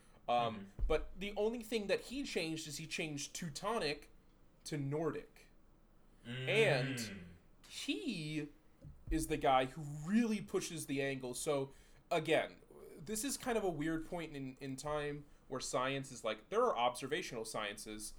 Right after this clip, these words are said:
Speaker 1: and then there are political agendas. Um, I, I might, I am inclined to believe that Ripley was more in the vein of observational sciences,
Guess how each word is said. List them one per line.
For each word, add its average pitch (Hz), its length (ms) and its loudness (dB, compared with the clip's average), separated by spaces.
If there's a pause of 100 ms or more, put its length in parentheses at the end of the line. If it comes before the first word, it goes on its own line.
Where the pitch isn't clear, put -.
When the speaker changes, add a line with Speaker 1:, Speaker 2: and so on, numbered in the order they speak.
(120)
Speaker 1:
and 107 120 -6
then 120 120 -4
there 117 140 0
are 117 100 2
political 110 440 -6
agendas. 110 720 -6 (460)
Um, 101 340 2 (1000)
I, 151 260 6 (160)
I 156 220 4
might, 214 260 0 (580)
I 151 180 4
am 226 120 4
inclined 180 460 -2
to 170 80 -4
believe 143 420 -2
that 123 260 2
Ripley 147 400 -2
was 135 220 -4
more 127 240 -4
in 131 80 -4
the 131 80 -2
vein 117 340 0
of 107 120 -6
observational 107 840 -4
sciences, 156 880 -4